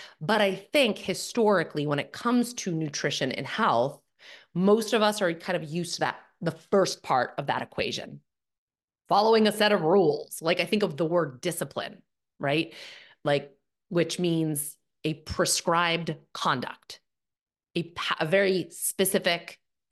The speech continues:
pattern of behavior. We need to obey rules. And if we don't, there might be consequences to our disobedience, right? That really is diet culture. It's like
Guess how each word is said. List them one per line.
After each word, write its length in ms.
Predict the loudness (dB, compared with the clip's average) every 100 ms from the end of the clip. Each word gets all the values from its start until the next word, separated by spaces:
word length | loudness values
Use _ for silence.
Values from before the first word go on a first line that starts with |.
| -4
pattern 340 | -2 0 0 0
of 340 | 0 0 -2 -8
behavior. 680 | -10 -6 -4 -4 -4 -10 -12 -20 -16 -4
We 100 | 0
need 220 | 2 0
to 220 | -2 0 4
obey 680 | 4 4 2 2 2 0 0
rules. 260 | 0 0
And 80 | -2
if 140 | -6
we 100 | -8
don't, 600 | 0 2 4 2 -2 -10 -16 _ _
there 120 | -4
might 200 | 0 -2
be 120 | -4 -8
consequences 960 | -4 -4 -2 -6 -6 -8 -8 -8 -8
to 180 | -2 0
our 100 | 0
disobedience, 1120 | -2 -2 -2 -2 -4 -8 -10 -12 -8 -8 -8 _ _
right? 420 | -2 -2 -6 -4
That 340 | 0 0 0 -4
really 440 | -2 0 2 2
is 320 | 2 0 -2 -10 -18 -20 _ -4
diet 280 | -2 -4
culture. 520 | -8 -10 -8 -10 -12 -18 _ _ _
It's 220 | -2 0
like 180 | -2